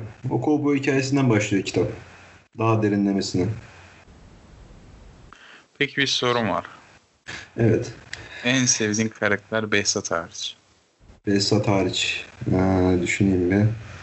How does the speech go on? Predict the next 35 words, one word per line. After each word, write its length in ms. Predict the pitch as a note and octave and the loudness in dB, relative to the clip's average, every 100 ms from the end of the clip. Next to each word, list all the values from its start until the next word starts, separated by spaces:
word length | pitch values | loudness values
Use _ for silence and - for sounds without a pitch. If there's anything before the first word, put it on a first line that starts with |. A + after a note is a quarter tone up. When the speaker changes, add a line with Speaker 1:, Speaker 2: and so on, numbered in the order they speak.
| - - - - - - - - - - _ | -20 -20 -20 -20 -20 -20 -20 -20 -20 -20 _
Speaker 1:
İki 140 | B2+ B2 | 0 2
Speaker 2:
Son 60 | |
Speaker 1:
tane 260 | - E3+ B2+ | 2 2 2
Speaker 2:
soru. 80 | G#2+ | 2
Speaker 1:
var. 420 | D#3 - - - - - - - - | 0 -2 -10 -16 -20 -20 -20 -20 -2
İki 200 | B2 B2+ | 0 0
tane 320 | - E3 A#2+ G2+ | 0 2 4 2
var. 260 | A2 - - - - - - - - - - - - - - - | 0 -2 -8 -20 -20 -20 -20 -20 -20 -20 -20 -20 -20 -20 -20 -4
Bir 260 | B2+ E3+ D3+ | 2 2 2
Akbaba, 580 | E3 E3+ E3+ C3 D3+ B2+ | 0 0 2 2 2 2
yani 180 | A#2 A2+ | 2 2
baştan 340 | A#2+ A#2 C3+ | 2 2 2
sona 220 | B2+ B2 B2 | 2 2 4
olduğu 220 | A#2+ A#2+ | 4 4
için 160 | B2 A2 | 2 2
Akbaba. 440 | G#2 G#2 G#2+ C#3+ | 2 2 2 4
Bir 80 | C3+ | 2
de 60 | |
Muzaffer. 600 | C#3+ B2+ C3 B2+ A2+ G2+ - - - - - - - - - - - - - - | 4 6 6 6 2 0 -4 -14 -20 -20 -20 -20 -20 -20 -20 -20 -20 -20 -20 -12
Speaker 2:
<laughs> 300 | A2 A#2 C3+ | -6 0 0
Muzo 440 | B2 B2+ B2 A#2 | 2 2 2 2
değil 180 | A2+ C#3+ | 2 2
mi? 420 | A2+ F#2+ - A#2+ C#3 | 2 0 -4 0 0
Speaker 1:
Muzo. 280 | C#3 A2+ G2 | 2 0 2
Speaker 2:
Abi, 200 | G#2+ A#2 | 2 0
Speaker 1:
Kesinlikle. 640 | - - C#3 D3 - G#2+ | -4 0 2 2 0 0
Speaker 2:
çok 100 | - | 0
iyi 100 | F2 | -2
ya. 360 | F2 F2 E2+ F2 | 0 2 2 2
Speaker 1:
Kesinlikle 680 | - B2 A#2+ C3+ D3 D#3+ A#2+ | 0 0 0 0 2 0 0
Speaker 2:
O 40 | |
en 60 | A#2+ | 0
Speaker 1:
Muzo 180 | G#2+ B2 | 2 2
yani. 320 | B2 F#2+ B2+ - - B2+ | 2 2 0 -4 -8 -2
Speaker 2:
sevdiğim. 320 | G3+ C3 - | 0 2 0